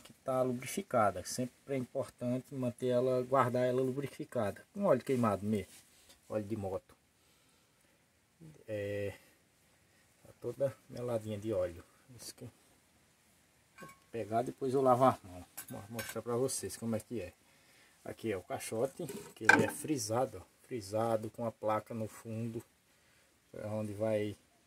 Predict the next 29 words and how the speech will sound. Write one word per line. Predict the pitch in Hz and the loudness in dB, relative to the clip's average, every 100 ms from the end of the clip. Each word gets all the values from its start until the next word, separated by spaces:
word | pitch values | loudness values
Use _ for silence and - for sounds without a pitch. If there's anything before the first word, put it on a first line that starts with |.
| _ _ _ | _ _ _
colocar | - 107 104 113 | -8 -4 -2 -2
esses | 101 - - | -2 -2 -4
cubos, | - 120 131 113 95 | -2 -2 0 -2 -2
né? | 135 135 _ _ _ _ _ - - | -4 -4 _ _ _ _ _ 2 4
Eu | 131 | 6
vou | 156 | 4
montar | 180 160 143 127 | 4 2 2 4
ela | 127 139 | 4 4
no | 139 139 | 2 0
jeito | 104 110 131 - 127 | 0 4 4 2 -4
de, | 120 | -2
de, | 120 117 120 110 - _ _ _ _ _ - | 0 2 2 0 -4 _ _ _ _ _ -12
de | 113 | -10
fazer | - 113 104 107 107 | 0 2 2 2 2
o, | 107 107 - | 2 -2 -4
o, | 104 101 95 - - _ _ - | -6 -4 -6 -10 -20 _ _ -16
o | 113 | -10
tijolo. | 110 95 113 160 120 - _ | -8 0 4 6 4 -4 _
Tá | 92 | -12
ali | 90 98 | -10 -10
o | 98 | -10
tijolo, | 101 95 113 | -14 -8 -8
depois | 120 110 - 92 | -8 -12 -12 -6
eu | |
vou | 107 | -6
mostrar | 95 - 110 | -6 -2 0
direitinho | 104 101 - 107 | 0 -2 -4 -6
pra | 104 | -6
vocês. | 98 104 120 139 156 - | -4 -4 2 2 2 -2